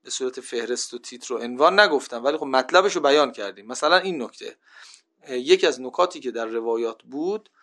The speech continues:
این بود که نشون می‌داد این روایات به وضوح، به صراحت که مراتب درونی انسان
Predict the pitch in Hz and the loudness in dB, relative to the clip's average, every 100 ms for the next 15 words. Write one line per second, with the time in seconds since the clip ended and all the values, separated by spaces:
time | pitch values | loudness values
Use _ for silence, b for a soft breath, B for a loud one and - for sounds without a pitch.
0 | b b 196 190 135 123 123 110 107 127 | b b -6 -4 -4 -8 -8 -10 -8 -8
1 | - 196 151 123 117 135 135 113 107 139 | -6 -6 -6 -2 -2 -2 -6 -4 0 0
2 | 160 120 110 113 143 143 - 127 - 117 | 0 -6 -8 -8 -6 -8 -10 -8 -4 0
3 | 113 120 117 - b b - 131 135 139 | 0 2 0 -2 b b -14 -10 0 4
4 | 139 135 131 131 180 156 113 104 123 123 | 6 6 6 2 0 0 -2 -4 -2 -2
5 | 120 120 123 123 113 127 123 123 151 151 | -2 -6 -8 -6 -8 -8 -8 -6 0 4
6 | 175 214 | 4 0